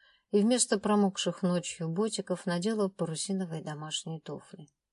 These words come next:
Перехватив кусок хлеба, посланного Фросией, голод притих. Дикая усталость тянула ее в кровать, но она понимала, что если сейчас ляжет,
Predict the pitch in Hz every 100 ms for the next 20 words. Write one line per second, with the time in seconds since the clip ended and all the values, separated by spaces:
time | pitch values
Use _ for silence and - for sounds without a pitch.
0 | _ _ _ _ _ _ _ _ _ _
1 | _ _ _ _ _ - 196 - 208 214
2 | 196 - 185 180 - 214 214 170 160 170
3 | - 170 170 175 170 226 240 233 226 220
4 | 208 170 170 202 202 202 - - 196 -
5 | - - - _ _ _ _ _ _ _
6 | _ _ _ _ _ 165 170 196 214 202
7 | - - 247 208 - - 220 233 220 208
8 | 202 196 - 202 220 214 226 196 - -
9 | _ _ _ _ _ - 185 190 190 190
10 | 190 185 185 190 208 185 160 - 175 170
11 | 190 - 165 165 - 175 170 - 160 151
12 | - 170 190 240 269 190 160